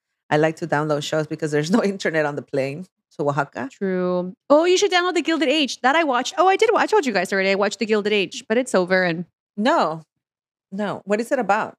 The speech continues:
Speaker 2: It's, like, old New York money back in the Gilded
Speaker 1: <gasps>
Speaker 2: Age.
Speaker 1: Ooh. It's, it's in New York.
Speaker 2: But, like, back in the eighteen hundreds, like, when the railroads were being built and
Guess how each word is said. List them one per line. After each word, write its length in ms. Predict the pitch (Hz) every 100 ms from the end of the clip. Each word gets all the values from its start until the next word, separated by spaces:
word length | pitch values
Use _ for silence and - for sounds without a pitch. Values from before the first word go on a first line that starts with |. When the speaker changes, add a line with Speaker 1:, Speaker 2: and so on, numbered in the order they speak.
| _
Speaker 2:
It's, 220 | 240 247
like, 140 | 254 -
old 300 | 214 208 214
New 160 | 220 214
York 460 | 202 185 180 175 -
money 580 | 185 175 170 160 180 170 - _ _ _
back 240 | 180 165
in 100 | 190
the 80 | 175
Gilded 320 | 170 170 466 403
Speaker 1:
<gasps> 80 |
Speaker 2:
Age. 600 | 170 160 160 156 254 302
Speaker 1:
Ooh. 1120 | 311 240 160 139 127 117 110 107 104 90 113 151 _ -
It's, 120 | 208
it's 280 | 247 226 285
in 80 | 233
New 40 |
York. 460 | 175 208 214 - _ _ _ _ _
Speaker 2:
But, 100 | 240
like, 340 | 233 208 190 180
back 280 | 220 208
in 80 | 240
the 140 | 208 196
eighteen 280 | 196 208
hundreds, 680 | 190 190 180 180 170 165 165
like, 120 | 170
when 120 | 185
the 120 | 180 170
railroads 560 | 170 175 170 165 165
were 80 | 175
being 300 | 165 170 165
built 600 | 165 160 156 156 165 -
and 160 | 156